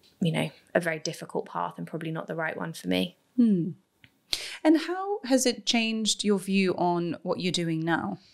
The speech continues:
Speaker 1: It has made me incredibly proud of what we do now, um, which is, I run a podcast business. So we make podcasts, but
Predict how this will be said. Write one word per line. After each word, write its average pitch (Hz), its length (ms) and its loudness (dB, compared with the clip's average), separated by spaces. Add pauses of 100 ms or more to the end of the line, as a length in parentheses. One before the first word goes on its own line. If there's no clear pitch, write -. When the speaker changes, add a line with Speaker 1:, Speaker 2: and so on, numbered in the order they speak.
(2000)
Speaker 1:
It 277 260 6 (480)
has 262 380 4
made 254 260 2
me 247 100 -2
incredibly 226 440 -2
proud 214 480 -2
of 185 120 -6
what 185 120 0
we 180 80 2
do 175 180 2
now, 170 420 2 (360)
um, 190 540 4 (260)
which - 480 4 (200)
is, 185 960 0 (200)
I 185 80 10
run 190 160 4
a 180 40 -4
podcast 180 400 -6
business. 190 400 0
So 175 540 0
we 180 160 0
make 165 220 0
podcasts, - 960 -2 (220)
but - 180 6